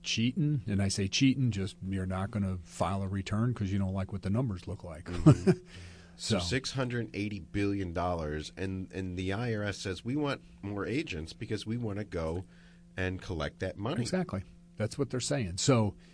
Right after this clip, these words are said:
Speaker 1: again, the I R S is saying, "Hey, there's six, eight, six hundred eighty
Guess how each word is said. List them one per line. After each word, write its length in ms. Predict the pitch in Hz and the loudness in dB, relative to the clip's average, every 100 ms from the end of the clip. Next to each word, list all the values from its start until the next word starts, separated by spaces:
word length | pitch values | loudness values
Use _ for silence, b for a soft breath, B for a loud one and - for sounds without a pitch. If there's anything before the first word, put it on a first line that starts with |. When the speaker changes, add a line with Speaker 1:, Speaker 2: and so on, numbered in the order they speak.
| B | B
Speaker 1:
again, 360 | 113 110 135 104 | 0 4 6 6
the 120 | 104 | 2
I 100 | 117 | 2
R 120 | 117 117 | 2 0
S 180 | 113 | 0
is 80 | 98 | -2
saying, 340 | - 113 101 95 | 0 0 0 0
"Hey, 400 | 123 110 98 90 | 0 0 -2 -2
there's 240 | 95 101 | -4 0
six, 240 | 135 127 | 0 0
eight, 320 | 120 120 107 - | 0 0 -2 -2
six 240 | 143 - | -2 0
hundred 220 | 127 113 | 0 2
eighty 320 | 113 107 107 | 2 0 0